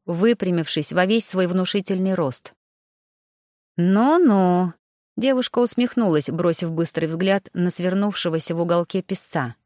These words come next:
Зверь, уловив ее дружелюбный настрой, подорвался было в ее сторону —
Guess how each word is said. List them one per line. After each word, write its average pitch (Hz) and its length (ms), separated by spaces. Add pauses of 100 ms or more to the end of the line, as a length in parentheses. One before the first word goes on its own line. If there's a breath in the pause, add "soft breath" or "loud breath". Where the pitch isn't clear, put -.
(720)
Зверь, 254 520
уловив 247 480
ее 190 240
дружелюбный 202 580
настрой, 269 520 (280)
подорвался 285 680
было 269 260
в - 20
ее 254 280
сторону — 156 580